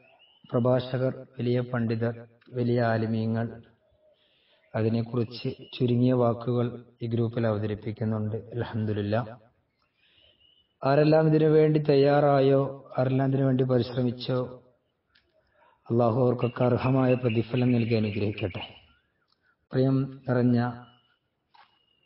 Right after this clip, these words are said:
മുഅ്മിനീങ്ങളെ, ഈ ക്യാമ്പയിനിന്റെ ഭാഗമായി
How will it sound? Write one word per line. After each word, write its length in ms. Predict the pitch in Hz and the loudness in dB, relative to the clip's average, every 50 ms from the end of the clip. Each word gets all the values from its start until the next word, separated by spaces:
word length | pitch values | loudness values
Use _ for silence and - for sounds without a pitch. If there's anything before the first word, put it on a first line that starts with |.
| - | -4
മുഅ്മിനീങ്ങളെ, 640 | 131 127 - 127 117 113 110 107 104 98 98 104 120 110 104 120 - _ _ _ _ _ _ _ _ _ _ _ _ _ _ _ _ _ _ _ _ _ _ _ _ _ _ _ _ _ - | -4 -4 -2 0 0 0 0 0 -2 -2 -2 -2 -4 -6 -10 -16 -20 _ _ _ _ _ _ _ _ _ _ _ _ _ _ _ _ _ _ _ _ _ _ _ _ _ _ _ _ _ 2
ഈ 100 | 156 175 | 2 2
ക്യാമ്പയിനിന്റെ 800 | 165 156 180 180 180 180 185 180 190 190 190 190 190 190 185 185 | 2 4 4 4 6 6 6 6 6 6 6 6 6 6 6 6
ഭാഗമായി 880 | 175 175 170 170 170 180 175 170 165 160 160 165 170 190 - - - | 6 6 6 6 4 4 4 4 4 4 4 4 2 2 0 -2 -8